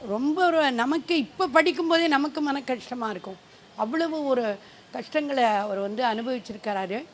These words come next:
அது ஒரு, அது ஒரு பக்கம். இன்னொரு பக்கம் நம்ம வந்து என்ன பார்க்குறோன்னா, அதிலிருந்து அந்த காலத்திலேயே அவரால போராடி ஜெயிக்க முடிஞ்சதுன்னா, ஏன் நம்ம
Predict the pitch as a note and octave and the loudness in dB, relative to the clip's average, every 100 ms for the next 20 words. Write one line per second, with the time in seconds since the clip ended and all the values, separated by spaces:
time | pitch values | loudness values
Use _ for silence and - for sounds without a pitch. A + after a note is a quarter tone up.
0 | - - - - - - - - - A#3 | -20 -20 -20 -20 -20 -20 -20 -18 -2 2
1 | D4+ D#4 D4 D4+ B3 D#4 D#4 C#4 A#3+ - | 4 4 4 4 4 4 0 -2 -4 -2
2 | A3 - - B3 D4+ G4+ F#4 C4+ C#4+ E4+ | -6 -6 -10 -4 0 2 2 0 0 2
3 | E4+ C#4+ B3+ B3 C4 C#4+ C4 B3 A#3+ A#3 | 2 2 0 -2 -2 0 0 0 0 0
4 | A3 G3+ A3+ E4+ - - - - G#3 C4 | -4 -4 -4 -6 -18 -20 -16 -2 0 6
5 | F#4 F#4+ F#4+ G4 G4 E4+ F4+ G#4 - - | 8 8 6 4 4 4 4 2 -2 -18
6 | - - - - - - - F3+ G3+ D4+ | -20 -20 -20 -20 -20 -20 -4 2 4 4
7 | G#4+ A4 C#4+ G4 G4+ A4+ F4 G#4 A4 A4+ | 4 2 4 8 10 8 8 10 12 12
8 | G4 F#4 G4 G4 E4 F#4 F#4 F#4 F4 C#4 | 10 10 10 8 8 10 10 12 10 8
9 | D4 E4 E4+ D4+ D4 C#4 B3+ B3 G#3+ G#3 | 6 4 6 6 4 2 2 2 4 6
10 | B3+ E4 - - - - - - - - | 6 6 0 -8 -10 -10 -12 -12 -12 -4
11 | A3+ D#4 F4+ E4 D4 D4+ | 4 6 8 6 6 8